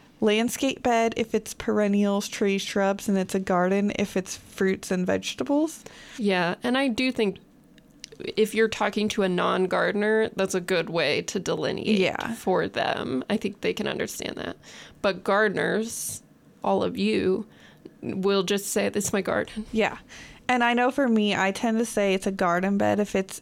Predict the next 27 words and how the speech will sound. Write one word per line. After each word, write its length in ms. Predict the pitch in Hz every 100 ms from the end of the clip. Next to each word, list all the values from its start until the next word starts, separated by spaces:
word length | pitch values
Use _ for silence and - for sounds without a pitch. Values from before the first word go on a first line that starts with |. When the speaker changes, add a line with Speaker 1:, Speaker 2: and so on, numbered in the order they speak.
| -
Speaker 1:
at 120 | -
someone's 360 | - 185 185 190
home, 480 | - 190 175 185 208
and 120 | 190
it's 140 | 175
a 60 | 185
landscape 600 | 175 160 170 185 - 190
bed 160 | 196 196
if 180 | 190 -
it's 340 | - - - -
public 560 | - 190 190 - -
Speaker 2:
Mm. 180 | - 208
Speaker 1:
or 360 | 208 104 - - - - -
managed 640 | 202 196 202 - - - -
in 180 | -
some 260 | - - -
way 400 | 57 - - - - -
by, 480 | - - - - - - - - -
you 80 | 214
know, 200 | - -
caretakers. 760 | - - - - - - - 220
But 100 | 220
Speaker 2:
Right. 240 | 190 208 - - -
Speaker 1:
everything 460 | 233 262 233 208 196
in 120 | 190
my 220 | 175 170
yard, 360 | 170 170 71